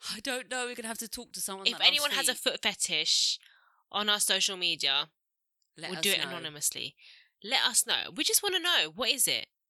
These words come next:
Speaker 1: Mm.
Speaker 2: What is it that turns people on with feet? What is it?
Speaker 1: Hmm, good question. Right. So, I mean, hopefully we helped you out there. Either talk to him or just pounce.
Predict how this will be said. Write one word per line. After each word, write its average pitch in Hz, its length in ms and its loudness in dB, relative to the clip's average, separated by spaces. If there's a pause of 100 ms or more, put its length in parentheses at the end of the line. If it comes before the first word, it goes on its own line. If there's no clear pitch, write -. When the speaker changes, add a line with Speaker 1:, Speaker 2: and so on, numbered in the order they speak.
(140)
Speaker 1:
Mm. 156 240 -16
Speaker 2:
What 226 140 -4
is 269 180 0
it - 180 -2
that 196 240 -2 (640)
turns 208 480 -8
people 208 380 -10
on 156 300 -10 (360)
with 185 160 -8
feet? - 400 0 (400)
What 175 140 -12
is 185 160 -10
it? - 120 -18 (280)
Speaker 1:
Hmm, 233 260 -14 (120)
good 139 140 -20
question. 120 360 -20 (180)
Right. 143 220 -10
So, 175 320 -2 (400)
I 190 80 -12
mean, 202 300 -10
hopefully 208 320 -10
we 190 140 -8
helped 185 260 -8
you 170 80 -6
out 160 160 -8
there. 156 260 -8 (380)
Either 175 340 -8
talk 240 260 -10
to 196 100 -8
him 185 240 -8
or 165 140 -14
just - 280 -2 (220)
pounce. - 480 -4